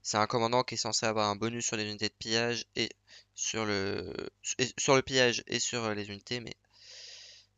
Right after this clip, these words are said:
Euh... distance, force de la cour contre les nomades. Hop, la vieille madame. Et lui, il a quoi ?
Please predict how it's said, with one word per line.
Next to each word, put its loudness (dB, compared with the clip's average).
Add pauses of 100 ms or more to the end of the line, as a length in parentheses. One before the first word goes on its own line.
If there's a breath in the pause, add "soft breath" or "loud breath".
(140)
Euh... -2 (140)
distance, -4
force -6
de -4
la -4
cour -12
contre -14
les -6
nomades. -8 (160)
Hop, -8 (840 soft breath)
la -4
vieille -2
madame. -4 (680)
Et 4
lui, -2
il 2
a 2
quoi ? -8